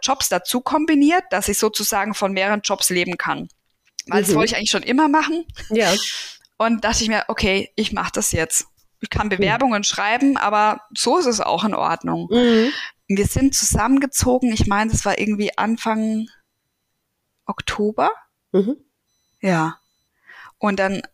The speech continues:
Speaker 1: hatte ich irgendwie meiner Mama noch, ähm, wir hatten auch manchmal WhatsApp geschrieben,
Speaker 2: Mhm.
Speaker 1: hab ich gemeint, "Du Mama, ich würde Weihnachten voll gern wirklich mit euch zusammen feiern."
Speaker 2: Genau.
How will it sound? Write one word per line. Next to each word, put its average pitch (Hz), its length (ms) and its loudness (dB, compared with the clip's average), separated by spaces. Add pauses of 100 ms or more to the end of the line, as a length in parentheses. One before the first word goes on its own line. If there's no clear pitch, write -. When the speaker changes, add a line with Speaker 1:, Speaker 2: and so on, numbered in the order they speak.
(580)
Speaker 1:
hatte - 280 -2
ich - 180 -6
irgendwie 247 520 0
meiner 208 260 0
Mama 220 300 0
noch, 220 200 -4 (140)
ähm, 202 340 -2
wir 202 160 -2
hatten 190 220 -4
auch 180 140 0
manchmal 190 320 -4
WhatsApp 247 360 -2
geschrieben, 220 460 -2 (160)
Speaker 2:
Mhm. 214 220 4
Speaker 1:
hab 208 100 0
ich 214 120 -8
gemeint, 208 360 -2
"Du 254 60 2
Mama, 226 420 2
ich - 160 -6
würde 214 220 2
Weihnachten 202 400 -2
voll 190 240 0
gern 180 260 -2
wirklich 180 280 -6
mit 185 140 -8
euch 170 200 -2
zusammen 180 440 -4
feiern." 170 320 -4
Speaker 2:
Genau. 139 380 0